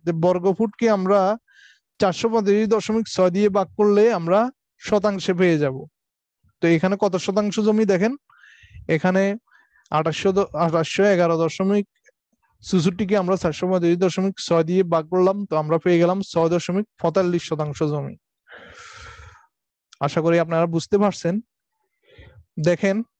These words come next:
এই জমিটাকে আমরা গড় পদ্ধতিতে এখন calculation করলাম বা কত শতাংশ জমি আছে আমরা সেটা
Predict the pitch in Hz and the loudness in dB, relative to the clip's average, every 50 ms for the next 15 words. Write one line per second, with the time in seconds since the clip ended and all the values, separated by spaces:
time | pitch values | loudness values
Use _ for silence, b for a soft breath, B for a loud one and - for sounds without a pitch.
0 | _ - - 160 170 170 151 165 165 165 160 156 175 165 - 190 180 160 160 170 | _ -8 -2 0 0 2 2 0 0 0 0 0 -2 -2 0 -2 -2 0 0 0
1 | 190 185 165 170 170 160 - _ - 165 151 160 156 147 156 147 147 156 147 143 | -2 -2 0 -2 -2 -2 -2 _ -6 -4 -2 -2 -2 -2 -2 -2 0 0 0 0
2 | - - 185 214 247 254 _ _ _ _ _ _ _ _ _ - _ _ _ _ | 0 0 0 0 0 -2 _ _ _ _ _ _ _ _ _ -20 _ _ _ _
3 | _ _ _ _ _ _ _ _ _ - - _ - - _ _ - 151 147 147 | _ _ _ _ _ _ _ _ _ -20 -20 _ -20 -20 _ _ -2 -2 0 0
4 | 151 156 156 151 - 180 175 160 170 165 160 160 165 170 156 151 147 147 147 143 | 2 0 0 0 0 -4 -4 0 0 0 0 0 -2 -4 -4 0 0 2 0 0
5 | - _ _ _ _ _ - 165 151 160 143 - 165 151 165 160 151 - 180 165 | -2 _ _ _ _ _ -4 -2 -2 -2 -2 -2 -2 -2 -2 -4 -2 -4 -2 0
6 | 156 170 160 160 156 151 147 - - 180 180 165 151 151 160 160 - 156 143 - | 0 0 0 0 0 0 0 -2 -2 -2 -2 0 2 0 0 0 0 -4 0 0
7 | 165 220 | 0 0